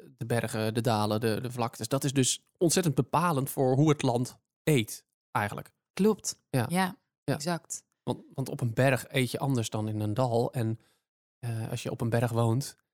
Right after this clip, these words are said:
Speaker 1: dan haal je niet eventjes iets, eh, <laughs> ja, ja, je gaat niet eventjes iets ergens anders gaan halen, want dat is gewoon een flinke trip gelijk.
Speaker 2: Zeker,
Speaker 1: Ja,
Speaker 2: zeker.
Speaker 1: ja.
Speaker 2: Ja, ja.
Speaker 1: En komt daar dan dus die f-, ja, fascinatie voor lokale producten vandaan daar in Oostenrijk?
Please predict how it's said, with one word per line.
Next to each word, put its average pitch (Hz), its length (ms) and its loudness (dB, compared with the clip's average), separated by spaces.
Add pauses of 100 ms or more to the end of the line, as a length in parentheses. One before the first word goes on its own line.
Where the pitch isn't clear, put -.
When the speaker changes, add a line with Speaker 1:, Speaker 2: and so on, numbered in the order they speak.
(220)
Speaker 1:
dan 117 120 -2
haal 123 180 2
je 123 80 4
niet 135 140 4
eventjes 120 380 2
iets, - 300 0
eh, 127 300 2 (260)
<laughs> 220 140 4
ja, 180 80 6
ja, 151 140 6
je 147 140 6
gaat 156 140 2
niet 170 100 4
eventjes 131 360 4
iets 143 240 -2
ergens 143 360 2
anders 165 180 2
gaan 147 100 -2
halen, 117 140 0
want 160 120 0
dat 160 140 0
is 175 100 -2
gewoon 147 160 4
een 131 80 2
flinke 143 220 2
trip 156 240 2
gelijk. 120 260 -2
Speaker 2:
Zeker, 269 420 6
Speaker 1:
Ja, 208 60 4
Speaker 2:
zeker. 220 420 4
Speaker 1:
ja. 226 100 6
Speaker 2:
Ja, 269 200 4 (100)
ja. 220 360 0
Speaker 1:
En 151 120 0
komt 185 160 4
daar 180 160 6
dan 170 140 4
dus 160 140 4
die 151 200 0
f-, - 140 -4 (160)
ja, 139 380 4
fascinatie 147 720 0
voor 151 180 0
lokale 143 320 2
producten 175 280 -2
vandaan 202 300 -2
daar 254 160 -6
in 233 100 -8
Oostenrijk? 240 400 -6